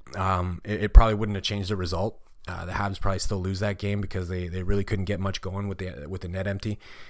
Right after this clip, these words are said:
and Swayman was robbing them even when they could. So, um, you know, what, what are you gonna do? Mike Matheson, great game again,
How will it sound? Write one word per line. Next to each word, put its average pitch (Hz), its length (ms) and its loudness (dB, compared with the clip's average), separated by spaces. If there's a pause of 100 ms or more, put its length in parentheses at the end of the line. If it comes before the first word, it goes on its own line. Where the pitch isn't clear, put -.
(100)
and 92 100 -6
Swayman 107 480 6
was 98 160 0
robbing 98 420 2
them 104 140 0
even 95 220 -2
when 95 100 -2
they 90 120 -4
could. 107 340 -4
So, 90 360 -2 (480)
um, 87 420 -4 (160)
you 107 140 -4
know, 90 240 -4 (240)
what, 101 320 -6
what 113 160 2
are - 20 4
you 107 80 2
gonna 101 160 0
do? 92 340 -2
Mike 104 280 -2
Matheson, 107 560 -2 (160)
great 107 340 4
game 98 380 -4 (160)
again, 98 560 0